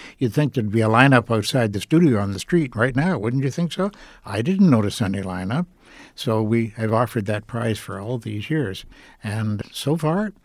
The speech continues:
no takers. Now, some people have tried, and I believe that these are the people who really believe they have psychic powers. But when we put them through the test, they fail miserably, and then they're always surprised. That is, the real truth sayers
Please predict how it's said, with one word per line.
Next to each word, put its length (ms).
no 200
takers. 440
Now, 180
some 300
people 300
have 180
tried, 440
and 160
I 260
believe 420
that 140
these 240
are 40
the 100
people 320
who 140
really 460
believe 760
they 160
have 300
psychic 440
powers. 380
But 120
when 160
we 160
put 160
them 160
through 220
the 100
test, 420
they 140
fail 400
miserably, 600
and 100
then 120
they're 180
always 300
surprised. 580
That 160
is, 360
the 140
real 260
truth 360
sayers 500